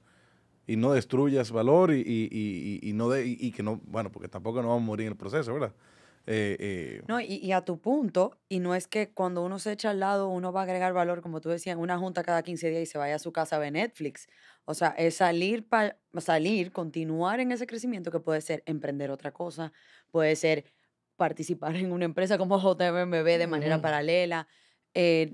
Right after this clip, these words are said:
Speaker 1: Pero yo, yo,
Speaker 2: seguir
Speaker 1: yo conozco dueños de
Speaker 2: buscando.
Speaker 1: empresas que no están ahí en las operaciones en el día a día y son los vendedores más grandes de la empresa.
Speaker 2: Claro.
Speaker 1: Son los
Speaker 2: Y hemos
Speaker 1: vendedores más
Speaker 2: tenido
Speaker 1: grandes de la
Speaker 2: varios
Speaker 1: empresa.
Speaker 2: aquí. Ujú.
Speaker 1: Y los tigres se, a mí, no importa, se pueden despertar a las once de la mañana,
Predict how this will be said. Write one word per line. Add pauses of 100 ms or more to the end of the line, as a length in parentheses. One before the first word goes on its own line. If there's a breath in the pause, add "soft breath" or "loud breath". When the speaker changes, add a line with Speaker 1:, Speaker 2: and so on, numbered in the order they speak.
(100)
Speaker 1:
Pero
yo,
yo,
Speaker 2:
seguir
Speaker 1:
yo
conozco
dueños
de
Speaker 2:
buscando.
Speaker 1:
empresas (380)
que
no
están
ahí
en
las
operaciones
en
el
día
a
día
y
son
los
vendedores
más
grandes
de
la
empresa.
Speaker 2:
Claro. (840)
Speaker 1:
Son
los
Speaker 2:
Y
hemos
Speaker 1:
vendedores
más
Speaker 2:
tenido
Speaker 1:
grandes
de
la
Speaker 2:
varios
Speaker 1:
empresa.
Speaker 2:
aquí. (220)
Ujú.
Speaker 1:
Y
los
tigres
se, (100)
a
mí,
no
importa,
se
pueden
despertar
a
las
once
de
la
mañana,